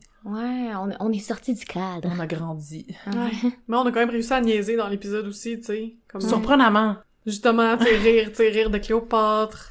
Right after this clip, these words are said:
Speaker 3: comme
Speaker 2: Ouais.
Speaker 3: rire. On a réussi une couple de jokes, malgré tout. Puis tu sais, je pense que c'est un épisode qui a vraiment été populaire quand même. Je
Speaker 2: Ouais,
Speaker 3: pense que
Speaker 2: ouais, les gens ont vraiment apprécié ça aussi.
Speaker 3: Ouais.
Speaker 1: Mm.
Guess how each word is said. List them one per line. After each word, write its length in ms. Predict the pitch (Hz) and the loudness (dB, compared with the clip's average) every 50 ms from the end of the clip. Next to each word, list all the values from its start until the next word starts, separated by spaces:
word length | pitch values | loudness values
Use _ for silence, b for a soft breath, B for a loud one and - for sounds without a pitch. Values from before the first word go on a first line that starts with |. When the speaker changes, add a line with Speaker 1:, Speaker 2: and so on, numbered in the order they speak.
| - 233 | -4 -2
Speaker 3:
comme 120 | 233 247 277 | 2 4 4
Speaker 2:
Ouais. 340 | 294 294 - 466 466 466 | 6 6 6 4 4 6
Speaker 3:
rire. 140 | 240 359 285 | 6 6 6
On 120 | 240 240 302 | 6 6 4
a 40 | 226 | 4
réussi 280 | 254 277 262 262 311 | 2 0 -4 -2 -2
une 120 | 311 294 285 | -2 -2 -2
couple 200 | - 277 240 220 | -4 -6 -2 0
de 160 | 254 240 226 233 | 0 0 0 0
jokes, 380 | 240 220 226 254 254 254 - - - - _ _ - | -2 -2 -2 -2 -2 -6 -12 -18 -20 -20 _ _ -4
malgré 580 | 220 220 220 233 233 226 220 214 220 214 208 | 2 4 4 4 4 2 0 -2 -4 -6 -6
tout. 200 | - 240 262 320 | -8 -6 -6 -4
Puis 120 | - - - | -4 -4 -4
tu 60 | - | -4
sais, 100 | 269 285 | -4 -4
je 60 | 285 | -4
pense 140 | 302 285 294 | -4 -4 -4
que 80 | 254 | -6
c'est 120 | 240 240 233 | -6 -4 -4
un 80 | 226 | -4
épisode 440 | 220 214 220 - - - 247 254 247 | -4 -6 -6 -6 -2 0 0 0 0
qui 100 | - 233 | -2 -4
a 40 | 202 | -4
vraiment 280 | 190 185 196 196 202 226 | -4 -4 -6 -4 -4 -4
été 220 | 240 233 233 226 | -4 -4 -6 -10
populaire 540 | 202 - 220 214 - 208 196 202 240 285 285 - | -8 -8 -8 -6 -4 -4 -2 -2 -2 -4 -4 -4
quand 120 | 240 220 | -4 -4
même. 220 | 208 226 254 269 | -4 -4 -4 0
Je 60 | 247 262 | 2 4
Speaker 2:
Ouais, 60 | 302 | 6
Speaker 3:
pense 200 | 349 370 381 349 | 6 6 4 4
que 60 | 226 | 4
Speaker 2:
ouais, 120 | - 285 294 | 2 4 4
les 120 | 277 254 | 2 2
gens 180 | 226 247 247 254 | 2 2 0 0
ont 60 | 240 | 0
vraiment 300 | 220 208 233 233 240 247 | -2 -2 -2 -2 -2 -2
apprécié 400 | 240 - - 226 214 - - 233 | -4 -4 -6 -6 -6 -6 -8 -8
ça 160 | - - 226 | -8 -8 -8
aussi. 320 | 208 208 - - 247 233 233 - _ | -10 -10 -10 -10 -10 -10 -10 -14 _
Speaker 3:
Ouais. 300 | - 220 208 208 214 - - 196 | -14 -12 -12 -12 -12 -14 -14 -14
Speaker 1:
Mm. 120 | 196 196 | -14 -14